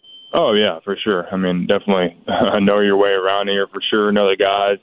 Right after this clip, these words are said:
Um, be able to bounce things off each other just 'cause we know each other, we know how each other operate, how we, how we work. Um, kinda be able to talk to guys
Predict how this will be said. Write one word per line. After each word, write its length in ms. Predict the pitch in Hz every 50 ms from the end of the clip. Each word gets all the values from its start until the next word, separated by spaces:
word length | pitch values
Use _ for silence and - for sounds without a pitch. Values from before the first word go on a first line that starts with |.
| _ _ _ _ _ _ _ _ _ _ -
Um, 320 | 95 90 90 90 90 90
be 180 | 95 110 107 - - 113
able 220 | 123 123 113 113
to 100 | 113 107
bounce 380 | 95 - - 104 104 110 107 - -
things 200 | 117 110 101 92
off 240 | 101 98 101 - -
each 160 | 113 - -
other 220 | 113 113 113 110
just 220 | 104 107 104 - -
'cause 120 | 113 101
we 120 | 95 104
know 220 | 101 104 98 101 104
each 160 | 107 - -
other, 240 | 107 104 107 107 101
we 60 | 101
know 120 | 104 101
how 100 | 98 98
each 140 | 98 95 - 107
other 240 | 104 101 98 98
operate, 560 | 87 82 98 101 - 104 104 104 101 101 98 92 92
how 120 | 98 101
we, 180 | 98 101 98 92 -
how 120 | 104 104
we 80 | 104 104
work. 380 | 98 95 98 101 104 104 - - - _ _ _ _ _ _ -
Um, 580 | - 98 95 92 92 92 92 92 90 90 82 - - - _ -
kinda 340 | - 123 113 110 107 98 - - _ 104
be 160 | 101 117 117
able 160 | 117 110 110
to 80 | 104 104 - -
talk 300 | - 104 107 107 - -
to 80 | 107
guys 220 | 113 110 107 107